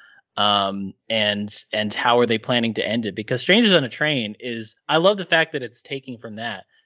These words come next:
And that is something that is very committed <laughs> to going into the dark,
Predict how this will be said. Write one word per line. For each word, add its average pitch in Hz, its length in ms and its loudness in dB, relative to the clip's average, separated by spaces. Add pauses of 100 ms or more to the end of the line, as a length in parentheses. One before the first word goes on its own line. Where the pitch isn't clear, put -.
(100)
And 131 140 -4
that 175 140 4
is 165 80 -4
something 151 340 0
that 123 240 -2 (180)
is 123 320 -4 (180)
very 151 400 4
committed 131 540 -2 (140)
<laughs> - 380 6
to - 240 0
going 147 360 2
into 143 200 -6
the 131 100 -8
dark, 131 360 -2